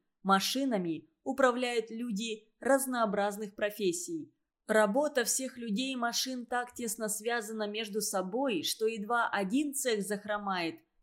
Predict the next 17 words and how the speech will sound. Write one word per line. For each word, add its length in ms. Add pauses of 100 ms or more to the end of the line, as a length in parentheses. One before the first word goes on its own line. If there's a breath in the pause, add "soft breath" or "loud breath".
тормозят 600
все 200
другие 500
цехи. 720 (380)
Поэтому 540
мы 180
привыкли 420
отвечать 540
не 140
только 400
за 160
свой 360
собственный 640
труд. 400 (280)
Мы 200
работаем 560
коллективно. 880